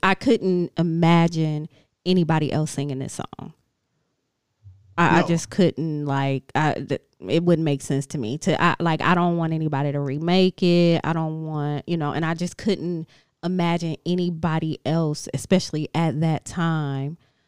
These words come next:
Speaker 1: um, singing this particular song. So I'm glad that, you know, when he and, and Kyle West decided to write this song,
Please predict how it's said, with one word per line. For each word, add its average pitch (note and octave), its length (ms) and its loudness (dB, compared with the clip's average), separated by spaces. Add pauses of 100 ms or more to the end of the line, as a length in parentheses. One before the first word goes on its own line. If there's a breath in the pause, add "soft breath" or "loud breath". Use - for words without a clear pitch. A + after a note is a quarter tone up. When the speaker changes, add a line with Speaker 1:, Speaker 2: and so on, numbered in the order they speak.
(220)
Speaker 1:
um, D3+ 560 -4 (100)
singing D#3 480 -4
this D3 120 -8
particular A#2 480 -6
song. G#2+ 300 -8
So D#3+ 120 -6
I'm D#3 120 -6
glad D#3 360 0
that, C#3 220 -4 (280)
you D#3 80 -6
know, C#3 180 -6
when C#3 400 -8
he D#3+ 400 -6
and, C3+ 260 -8
and C#3+ 220 -10
Kyle D3 320 -4
West D3 400 -6
decided D3 440 -6
to D3 100 -10
write D3+ 260 -2
this D3 160 -4
song, C#3 420 -6